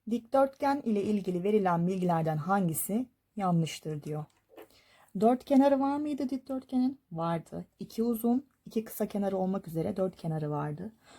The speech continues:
Dört köşesi var mıydı? Vardı. Dört açısı var mıydı? Vardı. Kenar uzunlukları birbirine eşit midir? Hayır. Kenar uzunlukları birbirine eşit değildi. Karede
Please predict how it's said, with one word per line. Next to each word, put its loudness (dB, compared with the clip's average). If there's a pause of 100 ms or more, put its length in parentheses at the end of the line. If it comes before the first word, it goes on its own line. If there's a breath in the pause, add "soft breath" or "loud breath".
(160 soft breath)
Dört 2
köşesi -2
var 0
mıydı? -4
Vardı. -8 (840 soft breath)
Dört 2
açısı 0
var 2
mıydı? 2 (160)
Vardı. -8 (960)
Kenar 2
uzunlukları 4
birbirine 4
eşit -4
midir? -2 (100)
Hayır. -4
Kenar -2
uzunlukları 0
birbirine -2
eşit -10
değildi. -4 (680 loud breath)
Karede 2